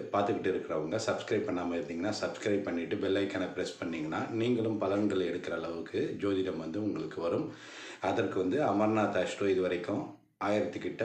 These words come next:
பதிவுகளை போட்டிருக்கு. பதிவை பார்க்காதவங்க போய் பார்த்தீங்கன்னா, நீங்களும் பலன்கள் கூறும் அளவிற்கு உங்களுக்கு ஜோதிடம் வந்து ஒழுங்காக தரோ-, தரோவா உங்களுக்கு வரும்ன்றது தான் நாம வந்து சொல்றோம்.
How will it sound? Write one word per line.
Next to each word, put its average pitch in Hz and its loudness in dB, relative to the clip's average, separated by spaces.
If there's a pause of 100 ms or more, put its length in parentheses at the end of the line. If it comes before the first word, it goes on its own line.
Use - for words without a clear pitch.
பதிவுகளை 92 2
போட்டிருக்கு. 85 -2 (280)
பதிவை 104 2
பார்க்காதவங்க 92 0
போய் 95 2
பார்த்தீங்கன்னா, - 0
நீங்களும் 101 2
பலன்கள் 92 0
கூறும் 87 -2
அளவிற்கு 85 -2 (520)
உங்களுக்கு 98 2
ஜோதிடம் 95 2
வந்து 80 -2 (580)
ஒழுங்காக 104 4 (960)
தரோ-, 98 2
தரோவா 120 4
உங்களுக்கு 92 2
வரும்ன்றது 92 2
தான் 117 0 (140)
நாம 98 0
வந்து 92 2
சொல்றோம். 90 -2